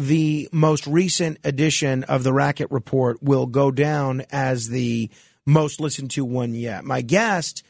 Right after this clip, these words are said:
was, and this is fresh, just happened yesterday, was Angel Gotti. Angel Gotti is the daughter of John Gotti Senior and the sister, oldest sister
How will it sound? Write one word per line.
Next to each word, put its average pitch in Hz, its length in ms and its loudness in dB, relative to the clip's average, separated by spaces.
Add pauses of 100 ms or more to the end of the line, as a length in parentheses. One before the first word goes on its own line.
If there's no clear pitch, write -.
(320)
was, 147 760 0
and 143 180 -2
this 143 140 0
is 135 100 -2
fresh, - 380 0
just 151 180 -4
happened 139 240 0
yesterday, 127 320 -4
was 139 240 -4 (100)
Angel 165 400 2
Gotti. 127 520 0 (100)
Angel 202 300 2
Gotti 185 440 2
is 135 340 -4
the 135 440 0 (1500)
daughter 220 560 2 (800)
of 135 140 -2
John 143 300 0
Gotti 123 300 -4
Senior 98 540 -4 (640)
and 147 180 0
the 135 60 -2
sister, 98 680 0 (480)
oldest 196 400 2
sister - 440 -8